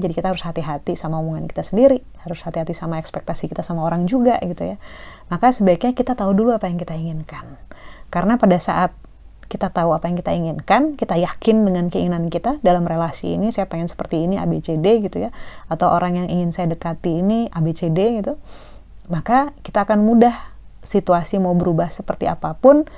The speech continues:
kita sudah bisa menentukan apa yang ingin kita kejar, yang itu akan membantu kita untuk lebih konsisten. Lalu kartu nasihat yang diberikan untuk Gemini.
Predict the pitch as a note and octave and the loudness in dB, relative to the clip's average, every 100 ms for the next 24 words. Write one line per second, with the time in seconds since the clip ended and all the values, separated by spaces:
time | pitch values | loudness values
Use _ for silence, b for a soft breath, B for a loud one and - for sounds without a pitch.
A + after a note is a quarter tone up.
0 | B B - G#3 G#3 G#3 F#3 E3+ D#3+ F3+ | B B -6 0 2 4 4 2 0 -2
1 | E3+ E3+ F3 G3+ - F3 E3+ E3+ - - | 0 0 0 -2 -2 -2 -2 -4 -10 -6
2 | F3+ F3 F3 E3 F3 E3 E3 - D#3+ D#3+ | -2 0 0 -2 -2 -2 -2 -8 -8 -4
3 | D#3 G3 B3+ D4 B B B B F3 E3+ | 2 6 8 6 B B B B 0 0
4 | E3 D#3+ B3+ B3 G#3+ A3 F3 E3+ E3+ F#3 | 0 4 6 6 4 4 4 2 -2 -2
5 | G#3 G3+ G3 E3 E3 E3+ E3 - E3 - | 0 0 0 -2 -2 -4 -6 -6 -8 -8
6 | D3+ C3+ C3 C#3 - - - - - - | -10 -10 -14 -16 -18 -20 -20 -20 -20 -18
7 | - - - - B B B B B - | -18 -20 -20 -20 B B B B B 4
8 | A3+ D4 D#4 C4+ C4 A#3 A3 G#3+ B3+ B3+ | 8 8 8 6 6 4 2 2 2 2
9 | A3+ G3+ F3 E3+ F#3 E3+ E3+ E3+ D#3+ E3 | 2 4 4 0 -2 -2 -2 0 0 0
10 | D#3+ D#3+ G#3+ | 0 0 0